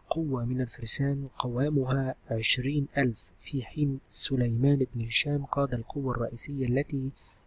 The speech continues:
آه، تقف وراءها. وصلت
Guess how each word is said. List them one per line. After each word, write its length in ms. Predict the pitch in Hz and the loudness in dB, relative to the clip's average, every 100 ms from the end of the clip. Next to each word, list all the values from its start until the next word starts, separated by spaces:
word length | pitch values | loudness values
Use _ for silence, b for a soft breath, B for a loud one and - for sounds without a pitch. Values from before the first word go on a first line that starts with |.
| - | 0
آه، 200 | 123 117 - | 2 2 2
تقف 340 | 135 139 127 | 0 0 -2
وراءها. 600 | 139 123 117 120 123 - - - _ B B B B B B B - | 0 2 2 2 0 -2 -8 -20 _ B B B B B B B -2
وصلت 420 | 147 170 196 175 | 2 4 4 2